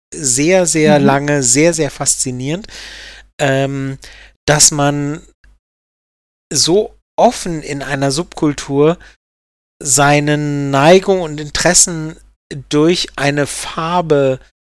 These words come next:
Speaker 1: signalisieren konnte. Ich persönlich hab's nie erlebt. Vielleicht ist es auch irgendwie ein Mythos und dann erzählen uns irgendwelche
Speaker 2: Oder
Speaker 1: Leute,
Speaker 2: dir ist
Speaker 1: dass
Speaker 2: es gar nicht aufgefallen. Das kann natürlich auch sein, dass es so unauffällig
Speaker 1: Ja,
Speaker 2: war.
Speaker 1: ja.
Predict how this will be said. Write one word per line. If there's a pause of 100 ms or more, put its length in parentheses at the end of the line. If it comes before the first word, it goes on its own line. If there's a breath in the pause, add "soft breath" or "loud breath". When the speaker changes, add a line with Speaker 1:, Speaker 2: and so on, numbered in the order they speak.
(680)
Speaker 1:
signalisieren
konnte.
Ich
persönlich
hab's
nie
erlebt.
Vielleicht
ist
es
auch
irgendwie
ein
Mythos
und
dann
erzählen
uns
irgendwelche
Speaker 2:
Oder
Speaker 1:
Leute,
Speaker 2:
dir
ist
Speaker 1:
dass
Speaker 2:
es
gar
nicht
aufgefallen.
Das
kann
natürlich
auch
sein,
dass
es
so
unauffällig
Speaker 1:
Ja,
Speaker 2:
war.
Speaker 1:
ja.